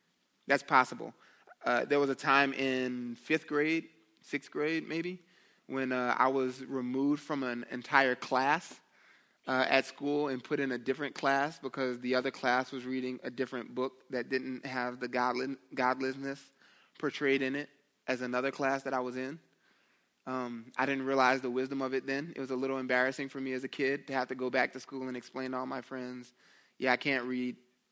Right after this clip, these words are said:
I can't be in that class 'cause y'all are reading that book, and my parents actually think that's, uh, not a good book for children to be reading." Um, but now I appreciate that. There was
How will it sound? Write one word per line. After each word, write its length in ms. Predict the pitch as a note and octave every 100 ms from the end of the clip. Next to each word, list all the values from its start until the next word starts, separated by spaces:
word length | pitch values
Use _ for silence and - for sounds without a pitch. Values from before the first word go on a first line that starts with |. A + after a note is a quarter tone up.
| _ _ -
I 80 | B2+
can't 240 | D#3 C#3
be 140 | C3+ C3
in 60 |
that 180 | B2+ B2
class 400 | - B2+ C3 B2+
'cause 320 | - B2 A#2+
y'all 220 | B2+ B2+
are 60 | C3
reading 280 | C3 B2+ A#2+
that 260 | B2 A#2+
book, 300 | B2+ B2 A#2+ - _ _ _
and 180 | C3 B2
my 100 | B2
parents 360 | - B2+ A#2+ A#2+
actually 320 | B2 A#2+ B2
think 180 | A#2+ B2
that's, 320 | C3 - -
uh, 320 | B2 B2+ B2 _ _ -
not 180 | B2+ A#2+
a 60 | B2
good 180 | B2
book 140 | - -
for 120 | -
children 300 | - - -
to 60 | -
be 120 | -
reading." 340 | - G#1+ D3+ _ _ _ _ _ _ _ _ _ _ -
Um, 300 | - - - _ _ _ _ _ _ - _ _
but 160 | - C3+
now 440 | C#3+ F3+ F3+ E3 -
I 160 | C#3+
appreciate 560 | C#3+ F#3+ G#3 F3+ D3 A#2
that. 260 | A#2 - -
There 120 | C#3+
was 140 | D#3+